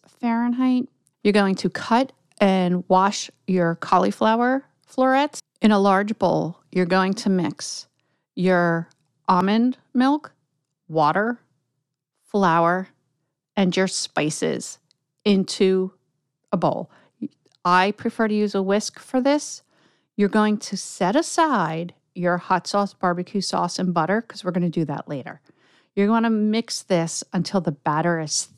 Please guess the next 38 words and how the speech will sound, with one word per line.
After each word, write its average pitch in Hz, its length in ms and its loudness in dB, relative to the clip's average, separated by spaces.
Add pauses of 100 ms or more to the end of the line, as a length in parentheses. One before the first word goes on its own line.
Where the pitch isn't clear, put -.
(120)
thick - 380 -2 (260)
and 185 220 2
able 190 260 2
to 185 80 -2
coat 185 280 -4
the - 40 -8
cauliflower 202 960 0 (100)
without 208 800 0 (140)
dripping. 170 880 -2
You 196 140 -4
don't 214 160 0
want 214 160 0
it - 140 -10
too 220 320 -2
runny, 220 460 0 (460)
but 202 120 2
you 202 180 0
also 190 240 0
don't 175 220 0
want 165 180 0
it - 140 -10
too - 200 -2
thick. - 460 -8 (220)
You're 202 80 4
gonna 208 240 4 (100)
dip 220 260 4
your 277 80 4
cauliflower 196 880 2
in 180 200 2
the 170 100 0
batter. 170 560 0 (720)
You 220 80 -4
can 233 140 4
do 247 100 2
this 233 220 2
one 208 160 4
by 190 140 2
one, 240 520 2